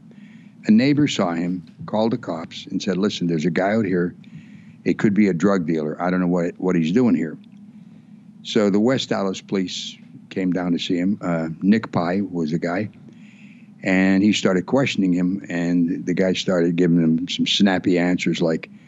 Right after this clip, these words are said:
"Am I breaking any law? I mean, blah, blah, blah," and giving him some lip. So finally, Nick said, "Hey, you're under arrest, man. Can I look in your car?" He said, the guy said, "Yes."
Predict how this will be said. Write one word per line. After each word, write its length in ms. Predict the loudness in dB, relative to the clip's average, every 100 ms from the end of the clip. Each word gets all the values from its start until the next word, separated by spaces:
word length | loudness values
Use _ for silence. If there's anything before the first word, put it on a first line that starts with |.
| -20 -10 0
"Am 160 | 2
I 80 | 4
breaking 400 | 2 0 2 2
any 160 | 4 2
law? 400 | 2 0 -2 -4 -8 -10 -14 -6
I 60 | 0
mean, 300 | 2 2 0 -12 -20 -20 -20 -4
blah, 180 | 0 2
blah, 240 | 2 2
blah," 280 | 2 0 0
and 220 | 0 2
giving 200 | 2 2
him 100 | 2
some 220 | 2 2
lip. 260 | 2 0 -2
So 100 | -6
finally, 440 | 0 2 4 2 2
Nick 300 | 2 2 -2
said, 260 | -6 -6 -10 -4
"Hey, 280 | -2 -2 -6 -20 -20 -20 -20 -2
you're 260 | 2 4 4
under 240 | 4 2
arrest, 400 | 0 0 -4 -8
man. 260 | -10 -10 -12 -14 -20 -20 -20 -20 -20 -20 -4
Can 140 | 0
I 60 | 2
look 200 | 0 0
in 100 | 0
your 140 | 0
car?" 340 | 0 -2 -4 -8 -20 -20 -12
He 140 | -8
said, 160 | -6 -6
the 60 |
guy 100 | -6
said, 180 | -6 -2
"Yes." 380 | 0 0 -4